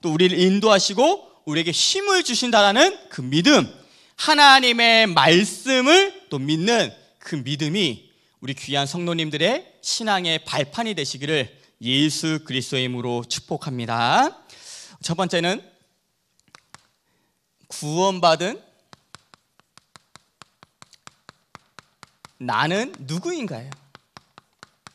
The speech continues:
첫 번째는 구원받은 나는 누구인가? 어, 이것은 다섯 번째 우리 신앙의 발판을 말하는데요.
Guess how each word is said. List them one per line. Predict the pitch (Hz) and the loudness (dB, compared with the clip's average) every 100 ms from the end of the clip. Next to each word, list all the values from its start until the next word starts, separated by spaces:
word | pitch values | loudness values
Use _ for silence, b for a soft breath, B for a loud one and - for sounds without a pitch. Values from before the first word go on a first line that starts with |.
| _ - - - _ _ | _ -20 -20 -20 _ _
첫 | - | -12
번째는 | 208 196 175 180 - - b b - | -8 -6 -8 -10 -14 -20 b b -16
구원받은 | - 156 190 285 294 262 247 226 226 185 | -6 2 6 6 6 4 4 4 0 2
나는 | 131 165 311 427 185 | 4 4 2 0 -10
누구인가? | 120 151 269 208 151 190 175 _ B B B - | -8 -6 -6 -8 -8 -12 -14 _ B B B -4
어, | 143 | 0
이것은 | 156 202 240 254 - | 2 2 0 -6 -8
다섯 | - - 220 240 | -8 0 0 2
번째 | 240 214 233 - - | 0 2 0 0 -8
우리 | 120 | -10
신앙의 | - 226 220 202 202 349 _ | -8 -2 0 2 0 -4 _
발판을 | - 147 143 269 269 | -4 -4 -2 -4 -2
말하는데요. | 156 117 113 120 170 165 | -4 -6 -8 -12 -14 -16